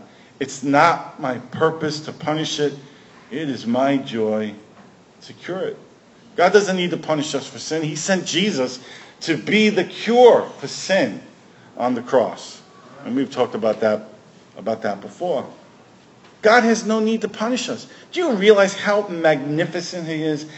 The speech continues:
how aw-, awesome he is, how all-powerful he is? There's nothing inherent in his nature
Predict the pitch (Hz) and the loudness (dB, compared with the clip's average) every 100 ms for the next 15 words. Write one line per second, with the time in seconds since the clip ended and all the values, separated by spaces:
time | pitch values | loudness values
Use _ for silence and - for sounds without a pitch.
0 | - - 214 247 - 165 - 147 175 185 | -16 -4 0 2 4 2 2 4 4 4
1 | 190 175 175 175 170 - - - 240 269 | -2 0 -2 -2 -4 -6 -16 0 4 6
2 | 262 208 214 214 - 190 196 190 185 175 | 6 6 4 2 -2 2 2 0 -6 -8
3 | 180 180 175 - - - 214 180 202 247 | -6 -6 -8 -12 -6 4 4 6 4 4
4 | 285 269 214 180 202 214 208 160 160 180 | 4 0 -2 -2 0 2 0 -4 -4 -6
5 | 175 170 202 262 - 117 | -8 -4 -4 -4 -6 -8